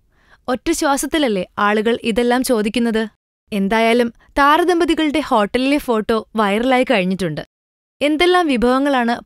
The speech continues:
പുട്ടിനൊപ്പം കഴിക്കുന്നതെന്നറിയില്ല. വലിയ മേക്കപ്പൊന്നും ഇല്ലാതെയാണ് കാവ്യ എത്തിയത്. അല്പം തടി കൂടിയിട്ടുണ്ട്. പ്രസവരക്ഷയെല്ലാം കഴിഞ്ഞിറങ്ങിയതല്ലേ.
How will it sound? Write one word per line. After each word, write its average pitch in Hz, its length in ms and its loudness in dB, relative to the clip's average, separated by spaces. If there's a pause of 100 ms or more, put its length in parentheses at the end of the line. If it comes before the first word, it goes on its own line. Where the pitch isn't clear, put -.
പുട്ടിനൊപ്പം 262 460 0
കഴിക്കുന്നതെന്നറിയില്ല. 220 1040 0 (220)
വലിയ 320 320 2
മേക്കപ്പൊന്നും 302 720 0
ഇല്ലാതെയാണ് 220 560 0 (240)
കാവ്യ 214 260 0
എത്തിയത്. 170 440 -2 (580)
അല്പം 285 360 0
തടി 262 220 2
കൂടിയിട്ടുണ്ട്. 262 680 0 (460)
പ്രസവരക്ഷയെല്ലാം 311 840 0
കഴിഞ്ഞിറങ്ങിയതല്ലേ. 233 920 0